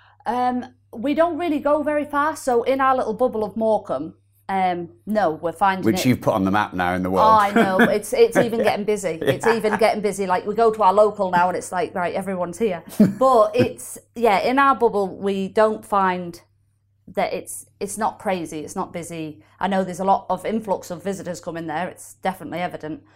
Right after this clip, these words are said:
Speaker 1: But we, yeah, we, we find there we're pretty secure and safe, and we know everybody there. So that, no. But when we go out, like today, being in London,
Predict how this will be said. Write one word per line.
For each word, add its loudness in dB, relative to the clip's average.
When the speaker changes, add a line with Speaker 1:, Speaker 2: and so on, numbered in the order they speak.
Speaker 1:
But 0
we, -6
yeah, -2
we, -10
we -4
find -4
there 4
we're -2
pretty -6
secure -6
and -6
safe, -2
and -8
we -10
know -2
everybody -4
there. -4
So 0
that, 2
no. -2
But -2
when 2
we -2
go 0
out, 0
like -6
today, -4
being -8
in -8
London, -10